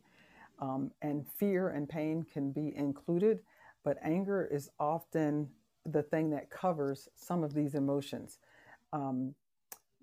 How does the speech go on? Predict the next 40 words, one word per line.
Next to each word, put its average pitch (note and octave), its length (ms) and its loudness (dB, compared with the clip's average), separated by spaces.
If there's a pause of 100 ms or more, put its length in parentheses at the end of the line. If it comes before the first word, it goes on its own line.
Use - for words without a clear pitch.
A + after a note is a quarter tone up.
you E3+ 160 4
may D#3+ 200 2
be E3+ 160 2
feeling D3+ 340 0
fearful, D#3+ 760 0 (120)
and C#3+ 160 0
you D3 80 0
may D3 160 0
be D#3 120 -2
feeling C#3+ 380 -2
the C3+ 100 -2
pain D3 680 -4
or C#3 120 -4
the C3+ 260 -2
angst D#3 320 -2 (160)
or C3+ 120 -2
the C3+ 100 -2
loss, C3 580 -2 (380)
and C#3+ 220 -4 (100)
anger F3 400 2
may D3+ 220 2
be D#3 160 0
the D3 120 0
thing C#3+ 240 -2
that C#3 180 -2
you're C#3 120 0
able C#3+ 220 -2
to D3 180 -4
express, C#3 840 -4 (800)
and D#3 120 2
it C#3 80 -2
helps D3+ 320 -4
you D3+ 140 0
mask C#3+ 580 -2
those C#3+ 240 2
others. C#3 420 0 (140)
I'm F3 180 -2
not F#3 200 -4
sure E3+ 500 0
that, C#3+ 200 -2